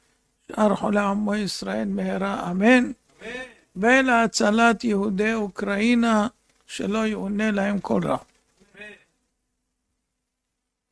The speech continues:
Speaker 1: אנחנו ממשיכים במהות השבת והשמחה בה, חלק כ"ז.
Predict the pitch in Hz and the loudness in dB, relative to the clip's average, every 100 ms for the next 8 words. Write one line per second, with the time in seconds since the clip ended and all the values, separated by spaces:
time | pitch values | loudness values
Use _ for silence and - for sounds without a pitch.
0 | - 202 269 240 214 220 220 226 247 - | -6 2 2 2 2 2 4 4 4 0
1 | 226 202 196 - 202 - 233 247 208 202 | -2 -2 -2 -2 -4 -4 0 2 2 0
2 | 226 240 - _ _ _ _ _ _ - | -2 -4 -12 _ _ _ _ _ _ -6
3 | 170 226 247 247 208 190 254 220 208 - | 0 2 2 2 0 0 -2 -2 -4 -2
4 | 185 180 233 208 214 175 185 165 - 226 | 0 2 2 2 0 0 0 -4 0 2
5 | 220 226 214 202 - _ _ _ _ _ | 4 4 2 -2 -10 _ _ _ _ _
6 | _ - 226 233 220 - 165 160 | _ -2 2 4 2 2 0 2